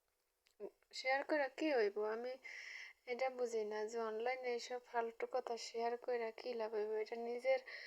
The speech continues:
দুঃখ কষ্ট নিজের ভিতরে চাপা দিয়ে রাখো বা নি-, নিজের পরিবারের মার সাথে শেয়ার করো বা বড় বোনের সাথে শেয়ার করো না। আমাগো তো দুঃখ কষ্ট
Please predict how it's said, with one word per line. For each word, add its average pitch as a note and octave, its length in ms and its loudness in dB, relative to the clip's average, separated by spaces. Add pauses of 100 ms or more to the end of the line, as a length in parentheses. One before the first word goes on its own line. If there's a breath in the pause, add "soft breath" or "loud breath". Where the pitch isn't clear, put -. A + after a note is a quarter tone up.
(360 loud breath)
দুঃখ A#3+ 240 0 (200)
কষ্ট B3+ 280 0 (120)
নিজের B3 400 2 (500)
ভিতরে A#3 420 2
চাপা B3 340 2
দিয়ে B3 160 4
রাখো A#3 360 0
বা A#3 140 2
নি-, A3+ 280 -4
নিজের A#3+ 300 0
পরিবারের B3 520 2
মার A#3+ 240 0
সাথে B3 300 0
শেয়ার A3+ 340 0
করো A3+ 340 0 (440)
বা A#3 180 0
বড় A#3 280 2
বোনের A3+ 320 0
সাথে - 280 -6
শেয়ার A#3 280 -4
করো A#3 240 -4
না। B3+ 180 -6 (840 loud breath)
আমাগো C#4+ 560 6
তো C4 180 6 (580)
দুঃখ C4 200 0 (120)
কষ্ট B3+ 220 4